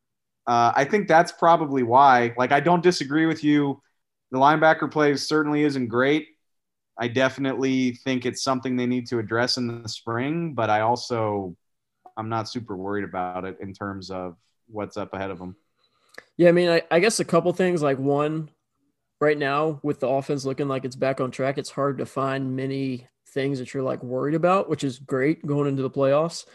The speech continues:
Speaker 2: Um, and then two, I guess for me, when I look at it, when I look at the games they've lost this year outside of really Tampa Bay in week one, like, Oakland ran the ball on you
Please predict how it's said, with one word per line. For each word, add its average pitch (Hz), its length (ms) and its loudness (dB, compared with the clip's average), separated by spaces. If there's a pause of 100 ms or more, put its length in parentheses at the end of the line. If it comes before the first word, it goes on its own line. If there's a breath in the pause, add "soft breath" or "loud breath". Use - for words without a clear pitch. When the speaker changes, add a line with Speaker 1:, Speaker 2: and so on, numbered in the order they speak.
(440 soft breath)
Speaker 2:
Um, 127 540 2 (180)
and 160 100 2
then 156 120 4
two, 226 200 4
I 208 60 6
guess 196 160 4
for 165 160 0
me, 156 340 6
when 151 160 0
I 147 60 2
look 143 260 2
at 143 220 4
it, 139 240 2 (500 soft breath)
when 165 100 6
I 160 40 10
look 208 280 8
at 180 400 6 (520)
the 156 80 2
games 160 340 4
they've 143 180 2
lost 143 340 2
this 143 200 -2
year 151 240 2
outside 147 540 2
of 139 100 -2
really 143 220 0
Tampa 139 300 -2
Bay 135 220 0
in 139 120 -2
week 139 240 -4
one, 143 400 -4
like, 127 340 -2
Oakland 165 380 2
ran 160 160 2
the 156 60 0
ball 151 340 6
on 147 160 0
you 143 320 0